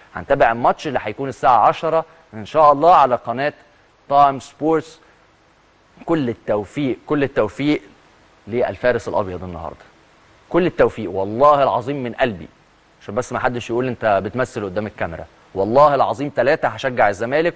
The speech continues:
وانتظر كل الناس النهارده تشجع الزمالك، ولو في احتفالات هنزل احتفل مع الزملكاويه في جامعه الدول. انا بقول اهو.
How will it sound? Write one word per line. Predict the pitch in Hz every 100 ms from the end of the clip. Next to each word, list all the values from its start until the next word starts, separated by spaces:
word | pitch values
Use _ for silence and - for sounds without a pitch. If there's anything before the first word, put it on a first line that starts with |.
| -
وانتظر | 123 113 151 139 127 -
كل | 180 160
الناس | 147 143
النهارده | 127 135 127
تشجع | - 113 104
الزمالك، | 92 95 87 90 - - - -
ولو | 135 135
في | 175
احتفالات | - 135 156 -
هنزل | 156 135
احتفل | 117 - 139 131
مع | 110
الزملكاويه | 101 110 107 113 123
في | 107
جامعه | 110 101
الدول. | 85 85 73 _ _ _ _ _ _ _ _ _ _ _ _ _ _ _ _ _ _ _ 113
انا | 120
بقول | 123 123
اهو. | 95